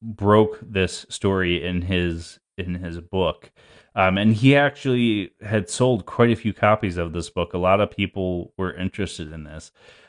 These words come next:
Um, so going back to ancient Sumeria, Babylon, uh, that's where the Anunnaki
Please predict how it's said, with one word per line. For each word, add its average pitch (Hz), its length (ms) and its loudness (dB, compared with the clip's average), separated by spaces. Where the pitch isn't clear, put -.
Um, 80 500 -6
so 113 180 4
going 104 480 4
back 101 200 4
to 90 320 0
ancient 95 320 -4
Sumeria, 92 840 2
Babylon, 90 1000 2
uh, 73 400 -2
that's 117 420 4
where 113 340 6
the 95 140 2
Anunnaki 92 800 0